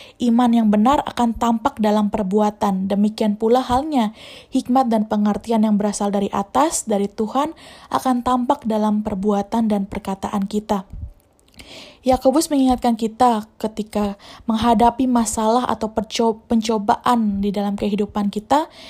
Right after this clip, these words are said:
betapa perlunya hikmat untuk memahami masalah ter-, tersebut. Hikmat yang berasal dari pemberian Allah memampukan kita untuk memahami masalah yang kita hadapi.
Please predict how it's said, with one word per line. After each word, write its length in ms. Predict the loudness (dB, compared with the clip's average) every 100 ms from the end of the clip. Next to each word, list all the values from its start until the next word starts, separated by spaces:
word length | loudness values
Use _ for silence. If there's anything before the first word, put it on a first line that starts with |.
| -20 -4
betapa 480 | -2 0 0 0 0
perlunya 480 | 2 2 2 0 -2
hikmat 400 | -2 0 0 -2 -8 -20 -20 -8
untuk 240 | -4 -2 0 2
memahami 480 | 2 2 0 2
masalah 560 | 2 0 -2 -4 -4 -4
ter-, 240 | -4 -6 -8 -12 -4
tersebut. 560 | -4 -2 -6 -4 -6 -10 _ -20 -20 -20 -6
Hikmat 480 | -4 0 2 2 0
yang 160 | 0
berasal 400 | 0 0 2 2
dari 240 | 2 2 0
pemberian 480 | 0 0 2 0 0
Allah 320 | 2 2 2 0
memampukan 600 | 0 0 -2 -4 -2 -2
kita 400 | -4 -4 0 0
untuk 320 | 0 -2 -2
memahami 640 | -2 -2 -2 -2 0 0 2
masalah 480 | -2 -2 0 0
yang 160 | 0 -2
kita 240 | -4 -6
hadapi. 560 | -4 -2 -2 -2 -4 -6